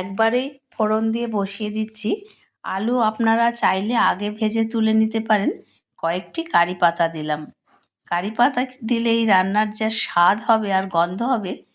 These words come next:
খে-, মানে সেটা বলার অপেক্ষা রাখে না।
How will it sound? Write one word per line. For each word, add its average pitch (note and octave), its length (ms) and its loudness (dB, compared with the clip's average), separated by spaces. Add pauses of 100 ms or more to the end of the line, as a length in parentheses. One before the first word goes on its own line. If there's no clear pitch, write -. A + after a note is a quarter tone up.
(1160)
খে-, - 240 -8 (200)
মানে F3+ 220 -6
সেটা G3+ 300 -2
বলার F3+ 440 6
অপেক্ষা F3+ 400 2
রাখে E3+ 280 2
না। E3 120 0